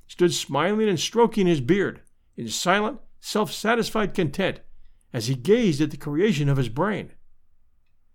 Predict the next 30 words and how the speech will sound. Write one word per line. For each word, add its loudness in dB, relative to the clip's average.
It 2
was 4
Summerlee 2
who 4
first -2
broke 0
the -4
silence. -4
"You 0
don't 6
mean 6
us 2
to -8
go 0
up 4
in 0
that 0
thing, 4
Challenger," -4
said -2
he, -2
in 0
an -4
acid 0
voice. -2
"I 4
mean, 8
my 4
dear 4
Summerlee, 2